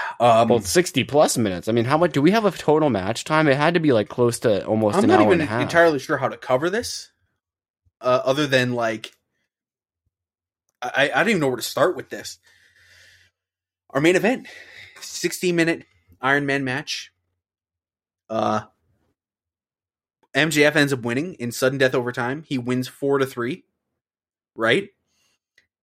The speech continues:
Speaker 1: He retains the A E W World Championship, which I think at the end of the day is the right call. Unfortunately,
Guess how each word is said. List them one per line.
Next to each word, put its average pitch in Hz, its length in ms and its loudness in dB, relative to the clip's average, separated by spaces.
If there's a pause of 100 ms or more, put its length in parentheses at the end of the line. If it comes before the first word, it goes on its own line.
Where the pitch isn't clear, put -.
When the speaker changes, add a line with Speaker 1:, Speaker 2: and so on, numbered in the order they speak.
Speaker 1:
He 139 360 -4
retains 131 640 -2
the 120 160 -4
A - 60 0
E 127 80 0
W 127 220 0
World 117 280 -6
Championship, 117 640 -6
which 143 260 -4
I 113 60 -4
think 277 240 -4
at 330 80 -8
the 156 100 -6
end 135 120 -2
of 120 40 -8
the 123 60 -6
day 113 260 -4
is 123 140 -2
the 117 80 -6
right 117 200 -2
call. 110 460 -6 (640)
Unfortunately, 196 920 2